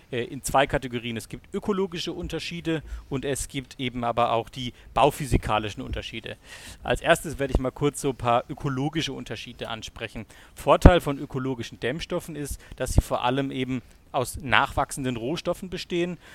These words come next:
Im Gegensatz dazu ist jetzt zum Beispiel eben Styropor erdölbasiert. Weiter sind es auch eigentlich heimische Rohstoffe, die wir,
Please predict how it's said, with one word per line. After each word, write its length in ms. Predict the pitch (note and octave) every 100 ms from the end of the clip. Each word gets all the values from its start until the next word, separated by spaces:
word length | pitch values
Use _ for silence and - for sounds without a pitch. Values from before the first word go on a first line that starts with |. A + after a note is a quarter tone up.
| - -
Im 140 | - B2
Gegensatz 420 | C3+ C3+ C3 -
dazu 340 | B2+ C3 -
ist 160 | C#3+ C#3
jetzt 140 | C#3
zum 100 | -
Beispiel 320 | B2+ B2+ - C3
eben 200 | B2 A2
Styropor 640 | - A#2 A2+ - A#2 C3
erdölbasiert. 840 | B2+ - A#2 G2+ G2+ G2 F#2 - - - - - - - - -
Weiter 540 | A2+ C3 D#3 E3+ E3
sind 220 | - D#3 C#3
es 140 | -
auch 200 | C3 - _ -
eigentlich 380 | D3+ F3 - -
heimische 380 | C#3+ G3 G3
Rohstoffe, 680 | A2+ G#2+ A2+ - A2+ - D3+ - - -
die 400 | - A2+ C#3+ D#3+
wir, 380 | C3+ D3+ D#3 D#3